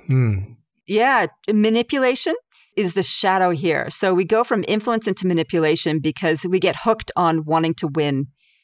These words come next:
Speaker 2: And that is the tipping point for the diplomat into the trickster, is that just that,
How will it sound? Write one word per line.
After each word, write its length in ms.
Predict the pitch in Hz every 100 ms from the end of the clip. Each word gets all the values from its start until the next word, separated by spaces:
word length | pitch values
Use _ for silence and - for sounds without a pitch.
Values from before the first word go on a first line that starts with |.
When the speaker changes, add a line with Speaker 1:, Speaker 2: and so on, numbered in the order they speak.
| _ _
Speaker 2:
And 380 | 180 160 165 156 -
that 280 | 175 190 -
is 280 | 202 - - -
the 140 | 170 - _ -
tipping 300 | 269 247 220
point 380 | 175 156 -
for 460 | - 175 165 156 151 -
the 80 | 160
diplomat 540 | 233 214 190 156 147 -
into 680 | 175 165 - 165 151 151 - 160 165
the 380 | 160 143 139 - -
trickster, 480 | 202 - - 127 123
is 260 | - 151 143
that 260 | 165 139 -
just 200 | 170 -
that, 180 | 165